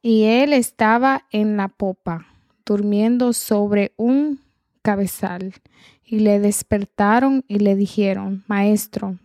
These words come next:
¿no tienes cuidado que perecemos?".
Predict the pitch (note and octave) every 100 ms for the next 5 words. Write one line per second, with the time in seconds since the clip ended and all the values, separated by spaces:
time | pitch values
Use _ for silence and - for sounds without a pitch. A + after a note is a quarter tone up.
0 | _ A3 G3+ - A3+ A#3+ B3+ C4+ - -
1 | A3 G#3 G#3+ A#3 B3 _ - G3 G3 -
2 | _ _ _ _ _ _ _ _ _ _
3 | _ _ _ _ _ A#3 G#3 G3+ - A3
4 | A3+ B3+ C4+ C4+ -